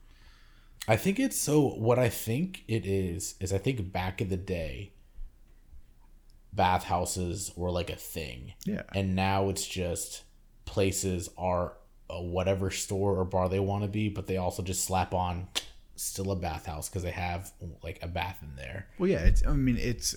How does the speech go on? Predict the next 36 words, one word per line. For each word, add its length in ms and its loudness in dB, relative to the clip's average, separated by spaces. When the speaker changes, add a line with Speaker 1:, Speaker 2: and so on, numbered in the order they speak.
Speaker 2:
it, 60 -4
it's 220 -2
the 80 2
same 260 4
buildings. 680 -2
Speaker 1:
Right. 400 4
Speaker 2:
But 280 -2
some 200 4
of 100 4
them 140 6
been 440 0
retrofitted 540 -4
to 60 -4
be, 160 -2
like, 140 -6
hotels. 680 -2
Speaker 1:
Yes. 460 -4
Speaker 2:
A 80 -6
brewery. 680 -2
Speaker 1:
Yes. 560 -6
Speaker 2:
Um, 320 -8
I'm 160 -6
sure 160 -4
there's 100 -6
probably, 220 -6
like, 100 -8
a 100 -8
candle 380 -6
store 180 -10
or 40 -8
some 240 -10
sh-, 160 -8
tourist 420 -4
shit 200 -6
like 160 -8
that. 260 -4